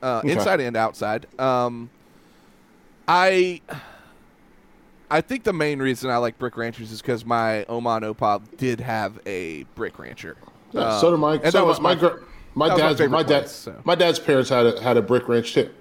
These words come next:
Speaker 1: Yeah, so I, I think, like, I think I'm conditioned in that regard to just really like 'em.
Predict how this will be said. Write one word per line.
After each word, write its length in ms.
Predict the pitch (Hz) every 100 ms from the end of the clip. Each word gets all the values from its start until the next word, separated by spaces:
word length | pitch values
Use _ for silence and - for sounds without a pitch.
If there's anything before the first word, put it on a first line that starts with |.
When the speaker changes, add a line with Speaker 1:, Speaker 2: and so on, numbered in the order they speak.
| - - _ _ _ -
Speaker 1:
Yeah, 240 | 208 123 - _
so 360 | - 208 180 170
I, 300 | 175 196 190
I 20 |
think, 320 | - 233 -
like, 260 | 175 160 - - _ - - -
I 80 | 185
think 180 | 247
I'm 140 | 196 170
conditioned 680 | 151 127 139 - 156 180 160 - 139
in 140 | 135
that 200 | 131 110
regard 520 | 117 113 113 113 113 107
to 140 | - 120
just 300 | 110 120 -
really 300 | 127 120 110
like 260 | 104 101 123
'em. 180 | 147